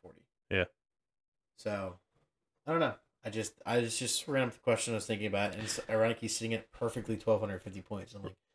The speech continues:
Speaker 1: "That
Speaker 2: Right.
Speaker 1: looks so sexy."
Speaker 2: <laughs>
Speaker 1: It'd be so cool to see him end his career with fifteen hundred points, and I wouldn't be shocked to see him do it. It's almost a shame that he has had the injuries he's had because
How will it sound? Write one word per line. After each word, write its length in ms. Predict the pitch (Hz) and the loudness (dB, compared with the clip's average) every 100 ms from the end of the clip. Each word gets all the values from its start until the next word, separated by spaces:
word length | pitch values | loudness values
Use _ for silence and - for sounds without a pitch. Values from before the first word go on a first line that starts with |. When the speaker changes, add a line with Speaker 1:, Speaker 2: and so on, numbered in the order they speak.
| _ - | _ -2
Speaker 1:
"That 60 | 95 | 0
Speaker 2:
Right. 100 | 98 | 2
Speaker 1:
looks 160 | 104 | 0
so 180 | - 98 | -2 -2
sexy." 500 | - - - 62 - - | -2 -4 -6 -12 -10 2
Speaker 2:
<laughs> 60 | 113 - - - - - 131 | 2 2 -4 -6 -6 -2 -2
Speaker 1:
It'd 340 | - - - _ | -2 -6 -6 _
be 120 | 120 | -2
so 340 | 110 - 135 139 | 2 8 10 10
cool 200 | 151 139 | 8 6
to 80 | 131 | 6
see 180 | 127 | 2
him 180 | 113 113 | 2 2
end 140 | 107 104 | 0 -2
his 100 | 95 | -2
career 200 | 104 98 | -2 0
with 120 | 92 | -2
fifteen 240 | 107 - | -6 -6
hundred 240 | 98 92 92 | -6 -6 -6
points, 280 | 98 92 - _ - _ 131 | -6 -6 -12 _ -20 _ 4
and 120 | 139 | 10
I 80 | 135 | 10
wouldn't 380 | 127 147 165 | 10 6 6
be 100 | 147 | 0
shocked 400 | 143 - 107 110 107 | 0 2 2 2 -4
to 60 | |
see 180 | - 104 | -6 -6
him 160 | 90 85 | -8 -4
do 140 | 98 | -2
it. 80 | 92 | -2
It's 180 | 87 120 | -4 -4
almost 260 | 120 113 | -2 -2
a 60 | 101 | -4
shame 280 | - 104 101 | -2 -2 0
that 120 | 92 | -4
he 100 | - | -4
has 120 | 98 | -4
had 200 | - 98 | -2 -2
the 100 | 98 101 | 0 -4
injuries 340 | 104 98 92 | -2 -4 -4
he's 200 | 95 90 | -6 -4
had 320 | 101 107 95 | 0 0 -2
because 360 | - 110 107 | -8 -10 -10